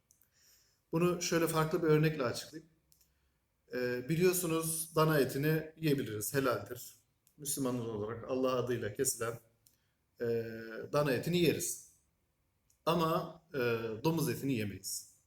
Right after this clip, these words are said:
İşin aslında ikisi de ettir. Şimdi biri et değildir diyebiliyor muyuz? Diyemiyoruz. İkisi de ettir. Ama,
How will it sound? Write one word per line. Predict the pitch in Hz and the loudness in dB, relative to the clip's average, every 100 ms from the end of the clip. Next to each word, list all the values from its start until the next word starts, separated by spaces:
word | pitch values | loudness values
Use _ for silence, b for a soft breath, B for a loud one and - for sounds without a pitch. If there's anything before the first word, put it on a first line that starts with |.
| b b b b b _ - | b b b b b _ -4
İşin | 147 196 | 0 2
aslında | 160 156 139 147 | 2 2 2 0
ikisi | 180 - 139 | -2 -4 2
de | 190 - | 2 4
ettir. | 127 - 98 - - _ | 2 0 -10 -12 -18 _
Şimdi | - 139 127 139 139 - _ 131 | -4 -2 2 2 2 -6 _ -2
biri | 156 | 0
et | 151 147 143 - | 2 2 0 -2
değildir | 139 156 165 156 147 143 | 2 6 6 4 2 4
diyebiliyor | 143 147 156 131 | 2 4 4 2
muyuz? | 160 190 - - _ _ _ _ _ - | 2 -4 -8 -16 _ _ _ _ _ 4
Diyemiyoruz. | 190 139 110 - - | 4 6 2 -4 -8
İkisi | 170 - - | -8 -6 -4
de | 190 | 0
ettir. | 165 139 - 101 - - _ _ _ b b b b b _ | 2 0 -2 -12 -14 -20 _ _ _ b b b b b _
Ama, | 151 143 165 - - | 0 2 2 0 -8